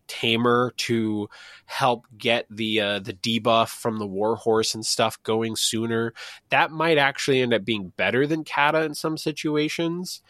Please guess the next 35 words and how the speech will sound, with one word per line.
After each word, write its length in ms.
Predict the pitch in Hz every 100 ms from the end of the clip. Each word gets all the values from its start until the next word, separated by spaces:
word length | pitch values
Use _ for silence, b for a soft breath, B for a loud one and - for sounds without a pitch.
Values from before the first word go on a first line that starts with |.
| -
And 140 | 143
so 140 | 196
I 80 | 175
do 200 | 143 202
think, 280 | 196 190 170
just 180 | 165 -
the 80 | 139
same 240 | 147 131
as 100 | 120
we 140 | 113
kinda 220 | 104 127 107
talked 320 | - 110 -
about 120 | 101
it 100 | 98
for 100 | 98
Beastmaster, 840 | - 101 - 107 98 98 - 98 95 B B B _
I, 120 | - -
I 140 | 151 180
just 360 | 151 247 - _
think 240 | - 180 165
you 120 | 156
don't 400 | 180 240 - 110
just 400 | - 151 160 -
think 200 | 139 127
of 140 | 113
these 320 | 110 107 98 -
as 520 | 98 98 98 92 95 - _
they're 420 | - 110 117 127 123
great 440 | 117 123 120 -
for 260 | - 113 104
the 120 | 101
pet 280 | - - -
classes. 680 | 95 87 - 82 67 - _ -
I 140 | 104
think 520 | - 147 139 117 -